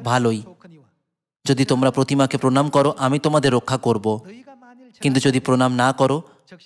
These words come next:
তবে সেই দণ্ডেই প্রজ্বলিত অগ্নিকুণ্ডে নিক্ষিপ্ত হইবে। আর এমন দেবতা কে যে আমার হস্ত হইতে তোমাদিগকে উদ্ধার করিবে?" এটা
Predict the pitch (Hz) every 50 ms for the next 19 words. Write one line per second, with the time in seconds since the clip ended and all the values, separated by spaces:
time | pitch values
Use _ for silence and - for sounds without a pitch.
0 | _ 180 170 151 135 127 135 - - 156 156 160 - 143 139 143 147 151 135 -
1 | 131 135 123 - 147 - 147 135 - 156 127 131 120 135 147 139 - 147 139 147
2 | 131 135 127 - - - 131 - - 151 120 110 120 117 110 113 110 110 113 -
3 | _ _ _ _ _ _ _ _ _ _ - - 127 127 - - 131 127 139 160
4 | 165 156 165 151 165 - 170 156 - - 156 143 127 113 120 123 135 165 - -
5 | - - - - - - - - 135 - 98 101 127 131 - - 185 156 151 147
6 | 135 135 123 139 127 131 131 131 131 127 120 139 123 117 120 117 - 123 131 131
7 | - 139 131 127 120 139 151 - - _ _ _ _ _ _ _ _ _ _ _
8 | _ _ 160 202 220 214 _ _ _ _ _ _ _ - - - 143 139 - -
9 | 120 135 165